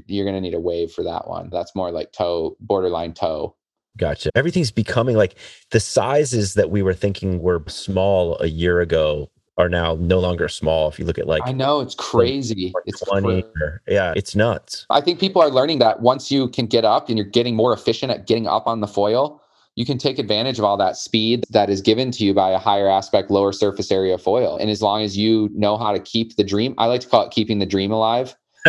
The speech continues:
Speaker 1: Like,
Speaker 2: <laughs>
Speaker 1: keep, like, that one extra pump that you need to do to keep the dream alive. I-, it's surprising how easy it can be to keep that going, and, and you don't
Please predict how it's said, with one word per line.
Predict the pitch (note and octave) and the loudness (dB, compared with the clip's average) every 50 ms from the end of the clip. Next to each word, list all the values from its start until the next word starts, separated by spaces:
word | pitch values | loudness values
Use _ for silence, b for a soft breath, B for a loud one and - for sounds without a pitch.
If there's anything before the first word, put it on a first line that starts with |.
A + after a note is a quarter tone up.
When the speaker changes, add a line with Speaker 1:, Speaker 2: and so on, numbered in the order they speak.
| A#2+ - | 2 4
Speaker 1:
Like, | - - F#2 - - - - - - _ | 2 2 2 2 -2 -6 -8 -8 -2 _
Speaker 2:
<laughs> | A#2 G#2+ - _ - G#2 - - _ - | 0 0 0 _ -2 -4 -4 -6 _ -6
Speaker 1:
keep, | - A#2 G#2+ - G#2 G#2 G2+ | -4 -4 -4 -2 -4 -2 2
like, | B2+ B2 B2 - | 2 2 4 4
that | C3+ B2+ B2 C3 | 4 2 4 6
one | C3 C3+ C3+ C3+ C3+ - | 4 4 4 2 0 2
extra | - B2+ B2+ - - D3 | 2 2 2 4 2 2
pump | B2 - - B2+ A#2+ A#2+ - | 2 4 4 2 2 4 2
that | C3 | 0
you | A2 A#2 | 2 2
need | A#2 B2 A#2 | 2 2 2
to | A2 | 4
do | A2+ A2+ | 4 4
to | A2+ A2+ | 2 2
keep | - B2+ A#2 A2+ | 0 -2 -2 -2
the | B2 | -2
dream | G#2 A2 G#2+ G#2+ | 0 2 2 2
alive. | A2+ A#2+ C3 C#3 C#3 C#3+ b b b b b b - - | 2 2 2 0 0 -4 b b b b b b 0 0
I-, | G#2+ - - | 0 4 4
it's | C#3+ C#3 - - | 2 2 4 2
surprising | - C3+ - - C3 B2+ C#3 C3 C3 C3 B2+ B2 A#2+ A#2 - - | 0 0 4 4 4 4 4 2 0 0 0 2 0 0 -2 0
how | - C3 A#2+ A#2+ A2+ | 2 2 2 2 2
easy | - A#2+ B2+ B2+ B2 B2+ A#2 | 0 0 0 0 2 2 2
it | G#2+ - | 2 2
can | - A2 G2+ | -2 -2 0
be | G#2+ G#2+ G#2 | 2 0 0
to | G2+ | 0
keep | - - A#2+ A#2 - | -2 -4 -4 0 0
that | A2+ G2 E2+ - | 0 0 0 2
going, | - G#2 G#2+ A2+ A2+ G2 F#2 F2+ F2+ | 2 2 2 2 0 -2 -2 -4 -4
and, | E2+ F#2+ - - | -6 -6 -4 -2
and | G#2 G2+ G2 | -2 -2 -2
you | G2 F#2+ | -2 -4
don't | F#2 - A2 G#2 G#2+ G#2 - | -2 0 0 0 0 -2 -6